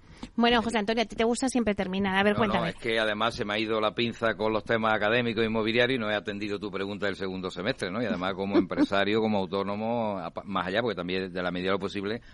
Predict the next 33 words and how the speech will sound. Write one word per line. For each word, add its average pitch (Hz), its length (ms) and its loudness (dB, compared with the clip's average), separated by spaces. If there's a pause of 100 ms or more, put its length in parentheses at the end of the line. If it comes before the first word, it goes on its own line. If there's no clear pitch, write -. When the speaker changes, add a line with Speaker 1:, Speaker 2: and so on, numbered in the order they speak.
Speaker 2:
hago 107 240 0
mis 101 120 -8
inversiones 95 520 -6
inmobiliarias, 92 500 -4
aunque 90 140 -8
sea 101 160 -6
un 95 80 -10
trastero, 120 400 -6
que 95 80 -4
es 92 60 -4
muy 98 120 -2
rentable, 92 400 0
por 90 160 -4
cierto, 123 360 -8
¿eh? 247 60 -6 (340)
El - 160 -2
síndro-, 110 520 2
<laughs> - 40 -20
el 101 100 -2
síndrome 123 360 4
de 127 40 8
Diógenes 123 460 4
nos 120 80 2
acompaña 104 360 2
toda 95 140 0
la 85 80 0
vida, 78 260 -4
¿eh? 78 60 -10 (160)
Es 90 160 -2
Speaker 1:
Sí. 208 100 0
Speaker 2:
propio 98 360 2
a 95 40 4
nosotros, 113 440 0